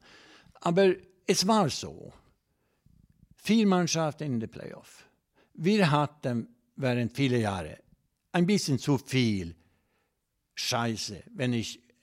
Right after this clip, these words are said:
äh, Klartext rede, genommen, besonders Kent Johansson. Und die hatten eine sehr gute Mannschaft, neun Kanadier,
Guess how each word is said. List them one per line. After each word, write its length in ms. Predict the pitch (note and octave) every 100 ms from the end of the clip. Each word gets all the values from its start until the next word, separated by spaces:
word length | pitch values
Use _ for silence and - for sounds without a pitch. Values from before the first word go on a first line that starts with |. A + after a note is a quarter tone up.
| _ -
äh, 400 | D#3+ C3+ A#2+ A#2+
Klartext 920 | - D3+ C3+ B2 C3 A#2+ - - -
rede, 480 | A#2+ B2 A2+ G#2+ G2 - _
genommen, 760 | A#2+ C#3+ C#3 B2 A#2+ G#2+ F#2+ E2+ - _
besonders 640 | - D3+ D3+ D#3 C#3 C3
Kent 280 | - A#2+ -
Johansson. 440 | F#2+ F2 - - - _ _ _ _ _ _ _ _
Und 340 | - F3 F3 -
die 140 | A#3+
hatten 360 | F3 E3+ - D3
eine 260 | A2+ G2 F#2
sehr 260 | - F#3+
gute 240 | G#3 G#3 G3
Mannschaft, 560 | F#3 F#3 - F#3 - _ _
neun 400 | E3+ C#3+ D#3 D3+
Kanadier, 600 | C3+ A#2+ F#2+ G2 E3 G#3